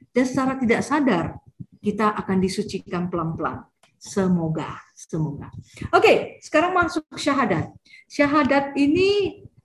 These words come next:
kalau perhatikan, syahadat ini kita berdiri. Ya kan? Kenapa kita tidak duduk? Tadi saya katakan berdiri adalah sikap, salah satu sikap, em, siap.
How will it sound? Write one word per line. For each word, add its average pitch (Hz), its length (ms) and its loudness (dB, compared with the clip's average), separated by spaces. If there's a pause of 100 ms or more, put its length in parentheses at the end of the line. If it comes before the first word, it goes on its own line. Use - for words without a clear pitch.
(120)
kalau 240 240 4
perhatikan, 254 800 0 (320)
syahadat 220 560 0
ini 240 160 2
kita 247 240 -2
berdiri. 196 560 0 (560)
Ya 220 80 2
kan? 349 320 -2 (400)
Kenapa 403 320 0
kita 196 240 -4
tidak 156 240 -4
duduk? 165 240 -10 (1400)
Tadi 277 240 4
saya 302 160 2
katakan 269 400 4
berdiri 226 400 4
adalah 202 400 0
sikap, 226 640 -4
salah 202 240 2
satu 202 240 -2
sikap, 185 480 -4
em, 175 560 -2 (160)
siap. - 480 0